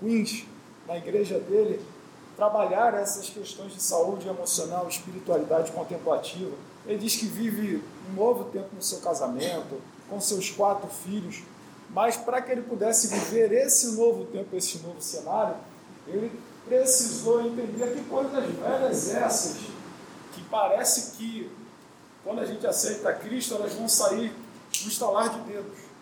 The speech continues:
vão apertar um botão, e a gente não dá atenção, e que, em certo sentido, o so-, esse tempo de desafio que eles, que eles estavam enfrentando fez ele começar a compreender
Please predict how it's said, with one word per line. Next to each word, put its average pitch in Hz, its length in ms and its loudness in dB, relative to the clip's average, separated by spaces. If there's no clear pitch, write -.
vão 196 120 -2
apertar 226 420 2
um 247 120 6
botão, 220 500 0
e 185 60 -2
a 214 80 4
gente 220 240 4
não 226 140 4
dá 233 180 6
atenção, 220 680 2
e 160 40 -14
que, 247 200 -4
em 240 100 -2
certo 240 460 2
sentido, 220 800 -2
o 180 40 -8
so-, 220 340 -4
esse - 440 2
tempo 269 380 0
de 180 160 -6
desafio - 580 -2
que - 60 -10
eles, - 400 -10
que 185 60 -14
eles 175 120 -12
estavam 175 300 -6
enfrentando 170 600 -12
fez 226 520 -4
ele 220 160 -8
começar 226 560 2
a - 40 -4
compreender 226 960 0